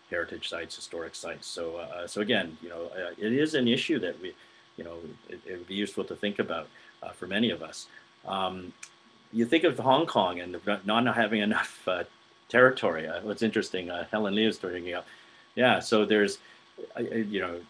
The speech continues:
there's a lot of <laughs> cemeteries in Hong Kong that are very dense, much denser than you should, you're supposed to if you were back in, uh, rural China. Uh, but that's urban Hong Kong, and so the, you know, that, uh,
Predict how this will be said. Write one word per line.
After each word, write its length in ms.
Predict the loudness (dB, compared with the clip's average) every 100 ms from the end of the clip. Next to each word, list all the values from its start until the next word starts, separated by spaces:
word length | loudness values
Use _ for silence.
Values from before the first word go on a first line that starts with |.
| -8
there's 180 | -2 0
a 60 | 4
lot 260 | 6 8
of 180 | 8 6
<laughs> 60 | 4
cemeteries 600 | 6 6 2 0 2 2
in 100 | 2
Hong 220 | 4 4
Kong 240 | 4 2 2
that 140 | 0
are 60 | 2
very 280 | 8 8
dense, 680 | 8 6 4 4 0 -12 -10
much 360 | -2 2 2 4
denser 400 | 4 4 2 0
than 260 | 0 -2 -6
you 120 | -8
should, 220 | -6 -6 -8 -18 -10
you're 120 | -8
supposed 420 | -2 4 4 4 -2
to 160 | -2
if 160 | -2 -6
you 140 | -4
were 160 | -2 -2
back 320 | 2 2 0
in, 220 | -6 -6 -12 -20 -16
uh, 240 | -10 -8 -8 -4
rural 240 | -2 -2
China. 440 | 0 2 2 0 -8 -14 -20 -16 -10
Uh, 80 | -8
but 160 | -6
that's 300 | -4 -6 -8 -10
urban 340 | 0 2 2 2
Hong 240 | 2 0
Kong, 320 | 0 -2 -2
and 120 | -10 -14
so 320 | -8 -6 -8
the, 120 | -10 -16 -20 _ -16
you 80 | -12
know, 160 | -12 -10
that, 200 | -10 -10 -8
uh, 200 | -6 -4